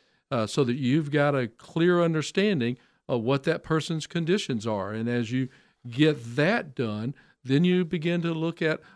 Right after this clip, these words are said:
well, what are they taking as far as medications for that, that particular ailment that that person may have. And another good resource, too, is you, you have the doctors or healthcare professionals that you're talking with, and they are gonna be bringing in,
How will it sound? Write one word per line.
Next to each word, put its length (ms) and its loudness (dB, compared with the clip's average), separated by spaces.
well, 240 0
what 180 2
are 100 4
they 140 0
taking 360 -4
as 140 -4
far 280 0
as 140 -4
medications 880 -2
for 260 -8
that, 240 -8
that 260 2
particular 600 -4
ailment 400 0
that 140 -4
that 200 -6
person 360 -6
may 160 -6
have. 320 -10
And 340 2
another 500 2
good 180 4
resource, 440 0
too, 200 0
is 180 -4
you, 260 -2
you 160 0
have 220 -2
the 100 0
doctors 580 -2
or 200 -2
healthcare 500 -4
professionals 720 -2
that 160 -2
you're 120 0
talking 440 -2
with, 280 -2
and 200 0
they 140 2
are 180 0
gonna 240 -2
be 160 -2
bringing 480 -2
in, 280 -2